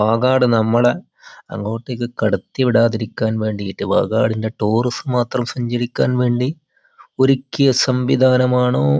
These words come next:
ഇത് എന്ന് നമുക്കറിയില്ല. എന്തായാലും അങ്ങേയറ്റം ടാസ്ക്കാണ്, ഒരു രക്ഷയില്ല.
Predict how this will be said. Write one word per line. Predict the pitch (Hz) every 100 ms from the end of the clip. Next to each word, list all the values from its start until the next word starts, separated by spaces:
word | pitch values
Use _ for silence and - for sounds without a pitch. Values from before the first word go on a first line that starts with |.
| 226
ഇത് | 123 139 131
എന്ന് | 113 117 170
നമുക്കറിയില്ല. | 110 101 107 104 101 127 - - - _ _ -
എന്തായാലും | 123 117 117 - _ -
അങ്ങേയറ്റം | 113 120 120 113 104 92
ടാസ്ക്കാണ്, | 95 - - 98 - _ _ _ - 110
ഒരു | 117
രക്ഷയില്ല. | 110 - 101 95